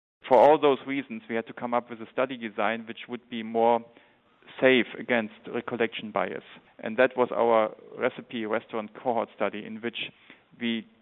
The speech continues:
did not rely very much on what the patients told us, but we relied more on what the kitchen chief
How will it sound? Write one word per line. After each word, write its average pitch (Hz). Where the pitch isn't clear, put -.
did 131
not 123
rely 117
very 117
much 113
on 110
what 113
the 113
patients 135
told 95
us, 104
but 110
we 123
relied 113
more 117
on 107
what 110
the 101
kitchen 147
chief 107